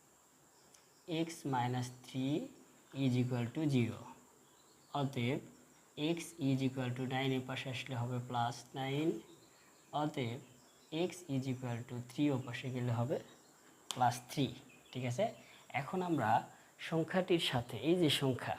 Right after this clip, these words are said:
আমাদের বের করতে হ-, হবে কি সংখ্যাটি কত। এই সংখ্যায় আমরা একবার এক্স এর মান নাইন বসিয়ে দিয়ে, দিয়ে যোগ বিয়োগ করব, গুণ করে যোগ বিয়োগ করব,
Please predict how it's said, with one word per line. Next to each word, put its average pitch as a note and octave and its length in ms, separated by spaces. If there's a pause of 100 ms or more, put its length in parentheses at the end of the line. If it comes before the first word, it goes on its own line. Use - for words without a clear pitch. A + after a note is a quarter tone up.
(800)
আমাদের D3 300
বের D#3 180
করতে E3+ 240
হ-, A#2+ 180 (200)
হবে B2+ 240
কি B2+ 80 (120)
সংখ্যাটি D#3+ 360 (100)
কত। G#2 160 (800)
এই F3+ 80 (140)
সংখ্যায় D#3+ 420
আমরা C#3+ 160 (260)
একবার C3+ 240 (140)
এক্স - 220
এর F3 140
মান E3+ 140 (760)
নাইন E3+ 200 (120)
বসিয়ে C3+ 400
দিয়ে, C3 160 (220)
দিয়ে C3+ 220 (1000)
যোগ C3+ 180
বিয়োগ B2+ 220
করব, C3 160 (140)
গুণ C#3 200
করে C3 140 (100)
যোগ C3 140
বিয়োগ C3+ 220
করব, D3+ 140